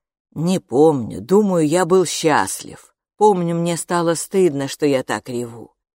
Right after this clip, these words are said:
"Тут нечего стыдиться, хороший мой". "Наверное, нечего". Я сжимаю подлокотники, кое-как перемогаюсь.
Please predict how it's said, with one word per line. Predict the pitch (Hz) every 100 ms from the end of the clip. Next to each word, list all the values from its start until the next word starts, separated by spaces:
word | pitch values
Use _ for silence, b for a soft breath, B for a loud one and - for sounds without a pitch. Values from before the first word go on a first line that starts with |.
| _ _ _ _ -
"Тут | 196 -
нечего | 190 175 - 165 147
стыдиться, | - 160 143 135 - 151
хороший | 151 147 139 - 120
мой". | 135 107 - _ _ _ _ _
"Наверное, | - 254 147 131 175 151 135 95
нечего". | 104 98 131 120 - 113 - _ _ _ _ _ _ _ _ _
Я | 139 147
сжимаю | 135 131 113 127 117
подлокотники, | - 143 127 131 160 151 - 101 - 90
кое-как | - 170 170 170 147
перемогаюсь. | 175 147 151 151 127 113 - - -